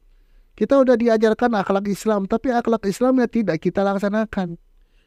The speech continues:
Nah, kebanyakan kita mungkin ngajinya udah luar biasa, tapi pengamalannya yang masih kurang.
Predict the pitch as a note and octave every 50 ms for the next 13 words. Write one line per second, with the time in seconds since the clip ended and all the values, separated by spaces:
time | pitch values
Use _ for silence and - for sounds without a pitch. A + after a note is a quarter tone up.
0 | _ _ - G3 G3+ G3+ G3 G3 G#3+ B3 D4 C#4+ - B3+ A#3+ - - B3+ A3+ -
1 | G3 F#3+ F#3+ G3+ A3+ A3+ G3 - G3 F3 F#3 B3 C#4+ - _ _ _ _ - _
2 | _ _ _ _ _ _ _ _ _ _ _ _ _ _ _ _ _ _ - F#3
3 | G3 G#3 G#3+ A3 A3 G3 F3+ F#3+ A#3+ C4 C4+ C#4 C#4+ C#4+ B3+ A3+ G3+ G#3 G3+ G3
4 | F#3+ F#3 F#3 F#3+ F#3 F3+ F3+ F3+ E3+ E3+ D3 C3+ C#3 - A3 A3 - - A3 -
5 | - A#3 - - G#3+ G#3+ G#3 G#3 G#3 G3+ G3+ G3 G3+ G3+ G#3 G#3 G#3 G#3+ A3 G#3+
6 | G3 F3+ E3+ D#3+ D#3+ D#3 - F#3+ F3+ _ - F#3 F#3 F#3+ F#3+ G3 G3 G3 G3 G3+
7 | G3+ G#3 A3